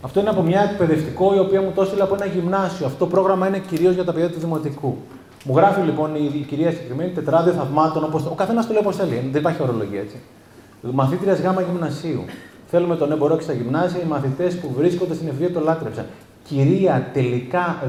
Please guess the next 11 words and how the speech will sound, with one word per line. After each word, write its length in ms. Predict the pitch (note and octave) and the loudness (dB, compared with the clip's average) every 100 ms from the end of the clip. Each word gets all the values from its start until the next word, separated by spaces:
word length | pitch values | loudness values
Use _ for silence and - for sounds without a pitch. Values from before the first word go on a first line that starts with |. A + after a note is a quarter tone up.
| B2 | -4
δεν 180 | F3 F#3 - - | -4 -4 -4 0
πάνε 520 | E3 E3+ E3+ E3+ E3+ D#3 D#3+ | 0 0 -4 -6 -4 -2 0
όλα 360 | E3 D#3 C3+ - | 0 -2 -4 -6
χάλια 400 | D3 D#3+ D#3+ C3+ | -4 -2 -2 -2
όπως 420 | C#3 D#3 E3 C3+ A#2 | -2 -4 -10 -12 -10
νόμιζα. 420 | B2 A#2+ F2+ E2 C#2 - - - - - - - - | -10 -10 -12 -16 -18 -20 -20 -20 -20 -20 -20 -20 -14
Κυρία, 680 | B2+ A#2+ B2 F3+ D#3 G2+ - - | -2 2 4 4 4 2 -4 -6
τελικά 640 | A#2+ G#2+ G#2+ D3 D#3+ E3+ - - B2+ B2+ | -4 -4 -4 -2 0 -2 -6 -14 -12 -4
δεν 240 | C3+ C3+ D3+ | 0 0 0
πάνε 460 | D3+ D#3 D#3 D#3 D#3+ - | -2 0 -2 -2 -6 -4
όλα 520 | C3+ D3 D3+ D#3 | -2 0 0 -2